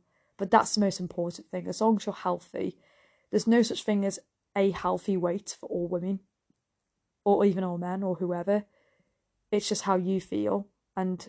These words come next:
as long as you've got no health implications and you're not too,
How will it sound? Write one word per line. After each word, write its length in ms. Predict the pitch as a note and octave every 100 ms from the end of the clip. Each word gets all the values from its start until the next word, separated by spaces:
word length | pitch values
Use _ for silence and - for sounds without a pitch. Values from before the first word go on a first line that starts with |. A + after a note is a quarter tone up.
| -
as 100 | G3+
long 120 | G3+
as 80 | F#3+
you've 140 | G#3
got 80 | G3
no 120 | F#3
health 280 | - F#3 F#3
implications 880 | F3+ - F#3+ F#3 - F#3 F#3 F3+ -
and 80 | F#3 F3+
you're 160 | F3+
not 100 | F3+
too, 260 | - - G3